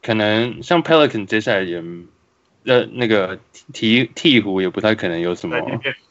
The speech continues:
Speaker 1: Yeah，就越来会，越来越多人会开始，Clippers，就我觉得快艇也不会啊。那这样就四五队没有了，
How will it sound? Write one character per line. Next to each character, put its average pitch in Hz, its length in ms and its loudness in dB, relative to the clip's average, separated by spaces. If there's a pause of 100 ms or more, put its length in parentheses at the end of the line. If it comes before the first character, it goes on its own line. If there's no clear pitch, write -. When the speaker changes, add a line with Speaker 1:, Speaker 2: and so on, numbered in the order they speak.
(460)
Speaker 1:
Yeah， 95 300 2
就 151 120 6
越 175 160 6
来 135 140 6
会， 170 120 6
越 196 160 6
来 156 160 8
越 175 80 6
多 165 180 4
人 135 120 2
会 147 100 0
开 143 180 0
始， 120 180 -10
Clippers， 151 560 -2
就 139 200 -6
我 127 80 -2
觉 139 100 0
得 151 60 2
快 147 220 4
艇 113 140 -8
也 95 100 -8
不 90 160 -12
会 95 180 -6
啊。 82 120 -14 (500)
那 117 100 -6
这 123 100 0
样 123 120 2
就 120 120 2
四 123 300 -4
五 95 160 0
队 101 240 0
没 87 120 -6
有 85 180 -6
了， 101 160 -12